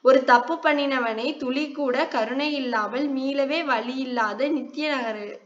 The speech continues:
நரகத்துக்கு அனுப்புகிறார் என்று சொல்லுவது பொருத்தமில்லாமல் தோன்றியதாம். எனவே ஒரு பாதிரியாரிடம் சமாதானம்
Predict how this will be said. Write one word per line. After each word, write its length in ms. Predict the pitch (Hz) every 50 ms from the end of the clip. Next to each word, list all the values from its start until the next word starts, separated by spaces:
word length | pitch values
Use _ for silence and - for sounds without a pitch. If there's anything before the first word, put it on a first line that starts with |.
| - _ _ _
நரகத்துக்கு 800 | 214 220 214 220 226 247 262 262 269 247 - - - - - 262 269
அனுப்புகிறார் 720 | - 214 214 220 220 - - 220 190 196 202 208 208 202 208
என்று 260 | 202 190 190 190 208 208
சொல்லுவது 560 | - 214 220 214 226 233 226 214 190 190 226 277
பொருத்தமில்லாமல் 1000 | 277 - 240 240 262 247 - 294 294 277 254 233 214 202 196 185 190 214 262 269
தோன்றியதாம். 640 | 269 226 196 185 180 185 175 185 180 196 190 190 - - - _ _ _ _ _ - _ _ - - - - - _ -
எனவே 360 | 269 285 302 302 277 285 339 381 359
ஒரு 200 | 330 285 294 285
பாதிரியாரிடம் 920 | - - 247 240 254 269 262 285 302 302 294 294 277 233 214 226 254 302
சமாதானம் 760 | 320 - 294 254 233 240 254 262 277 262 269 240 220 220 240 277